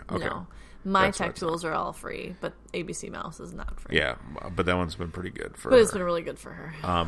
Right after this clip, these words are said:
Speaker 1: but
Speaker 2: It's, like, eight bucks a month.
Speaker 1: yeah, if you go to smartnwi dot com,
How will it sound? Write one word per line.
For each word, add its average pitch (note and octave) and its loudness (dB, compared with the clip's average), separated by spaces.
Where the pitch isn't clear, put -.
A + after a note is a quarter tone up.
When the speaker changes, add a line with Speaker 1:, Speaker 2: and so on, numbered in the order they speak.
Speaker 1:
but - 10
Speaker 2:
It's, F3+ 10
like, F3+ -2
eight - -4
bucks - -8
a - -12
month. - -8
Speaker 1:
yeah, E2 4
if E2 0
you A2 4
go G#2 10
to F#2+ 8
smartnwi G#2+ 6
dot F#2 4
com, F2 2